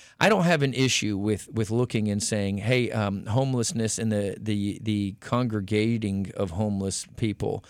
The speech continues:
in Munn Park is a problem, and, and we wanna try to ad-, address that." That's not my issue. My issue is how they are looking at addressing that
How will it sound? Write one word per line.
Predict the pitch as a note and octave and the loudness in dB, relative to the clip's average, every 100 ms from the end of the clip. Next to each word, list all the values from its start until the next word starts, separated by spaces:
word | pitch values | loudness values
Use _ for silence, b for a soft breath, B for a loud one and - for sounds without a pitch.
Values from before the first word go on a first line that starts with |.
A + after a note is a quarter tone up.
| B B B | B B B
in | A2 G#2+ | 2 4
Munn | A2 G2+ | 2 2
Park | A2 G#2+ - | 2 0 0
is | A2 G2+ | -2 -2
a | |
problem, | G2+ A2 A2+ G#2 G2+ | 0 2 2 2 0
and, | G2+ | -2
and | - G2+ | -2 -2
we | G#2 | 0
wanna | G#2 G#2 | 0 0
try | - G2+ | 0 -2
to | G2+ | -2
ad-, | F#2+ G#2 - | -4 -6 -4
address | G#2 F#2 G2 B2 B2 | -4 0 2 2 0
that." | - F2+ - b b b b | -4 -6 -8 b b b b
That's | G#2+ C3 D#3 - | 2 4 4 4
not | C3+ B2 | 2 2
my | B2 B2 | 2 2
issue. | A#2 G#2+ - A2 - b b | 4 2 0 -4 -10 b b
My | - A#2+ | 0 2
issue | A#2+ D#3 E3+ - A#2 A2+ | 2 4 4 4 2 0
is | G#2 G2+ G2+ | 0 0 0
how | - C#3 C#3+ A#2 G2+ A2 A2+ | 0 2 2 2 2 2 2
they | A2+ | 4
are | G#2+ | 4
looking | A2+ A2 A2+ | 2 0 0
at | A2 | 0
addressing | A2 A2 G#2+ G2 G2 | 0 0 0 0 -6
that | F#2+ G2 G2+ | -6 -6 -8